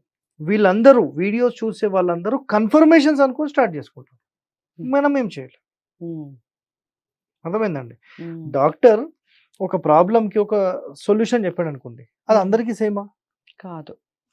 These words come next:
Speaker 1: కాదు కదా.
Speaker 2: Hmm.
Speaker 1: So, వీళ్ళు ఏం చేస్తారంటే ఇదే కన్ఫర్మేషన్, దీనికి మించి ఇంకేం చెప్తారు, అనుకొని స్టార్ట్ చేసేస్తారు.
Speaker 2: Hmm.
Speaker 1: ఇది ఒకటోది. కాబట్టి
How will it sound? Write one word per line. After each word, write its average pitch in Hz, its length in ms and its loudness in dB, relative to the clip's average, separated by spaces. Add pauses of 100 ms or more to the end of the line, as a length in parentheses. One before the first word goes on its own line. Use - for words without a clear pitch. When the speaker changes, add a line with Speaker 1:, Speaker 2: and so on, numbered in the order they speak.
Speaker 1:
కాదు 196 200 -6
కదా. 175 220 -10 (180)
Speaker 2:
Hmm. 160 200 -12 (340)
Speaker 1:
So, 294 80 2 (500)
వీళ్ళు 233 180 2
ఏం 262 140 2
చేస్తారంటే 240 420 -2 (100)
ఇదే 302 160 2
కన్ఫర్మేషన్, 226 600 -4
దీనికి 254 220 -4
మించి 277 200 -6
ఇంకేం 285 260 -6
చెప్తారు, 294 300 -12 (380)
అనుకొని 269 240 -6
స్టార్ట్ 175 260 -4
చేసేస్తారు. - 680 -20
Speaker 2:
Hmm. 156 300 -12
Speaker 1:
ఇది 220 100 2
ఒకటోది. 139 420 -4
కాబట్టి 202 680 0